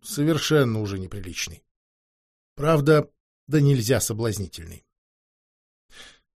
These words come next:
"Скажи, ты счастлив здесь,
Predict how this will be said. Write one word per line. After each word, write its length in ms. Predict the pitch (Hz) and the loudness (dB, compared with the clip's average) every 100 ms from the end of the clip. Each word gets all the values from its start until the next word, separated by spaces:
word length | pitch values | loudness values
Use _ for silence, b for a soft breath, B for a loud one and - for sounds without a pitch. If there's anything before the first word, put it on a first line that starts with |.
| _ _ | _ _
"Скажи, 500 | - - 156 139 123 | -12 -2 0 4 2
ты 680 | - 156 151 151 151 135 _ _ _ _ _ | 2 0 2 2 2 0 _ _ _ _ _
счастлив 520 | - 151 143 135 180 | -4 2 2 2 -2
здесь, 500 | 170 208 220 - - | -2 -2 -2 -8 -14